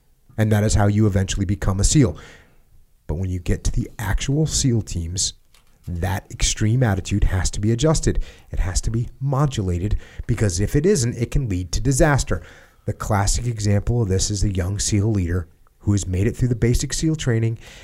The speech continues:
and shows up at the seal time, team. He has heard the mantra, mantra, "Never quit," thousands and thousands of times. He has yelled it to his friends and whispered it to himself. It has become ingrained in his head. And I go through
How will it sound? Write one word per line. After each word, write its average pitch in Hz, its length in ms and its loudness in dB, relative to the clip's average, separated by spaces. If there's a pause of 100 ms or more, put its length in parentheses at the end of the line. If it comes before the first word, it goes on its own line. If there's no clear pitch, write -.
(120)
and 101 140 -4
shows 107 340 2
up 113 160 0
at 107 60 0
the 131 80 0
seal 120 240 0
time, 92 340 0 (160)
team. 98 300 2 (200)
He - 160 0
has 113 120 0
heard 147 320 2
the 139 60 0
mantra, 113 540 -2 (200)
mantra, 120 440 2 (260)
"Never 143 280 4
quit," 120 400 2 (160)
thousands 120 560 0
and 135 160 0
thousands 104 400 -2
of 107 100 -8
times. 92 380 0 (220)
He 95 160 -4
has 90 180 -4
yelled 120 240 0
it - 100 -12
to 147 100 2
his 135 100 0
friends 120 500 -2 (240)
and 85 140 -4
whispered 113 320 0
it - 120 -6
to 110 100 -4
himself. 95 540 -4 (640)
It - 80 -6
has 90 180 -2
become 92 520 -4 (180)
ingrained 85 720 -6
in 95 100 -6
his 85 160 -4
head. - 380 -4 (420)
And 92 140 -8
I 95 80 -4
go 101 340 2
through 104 540 2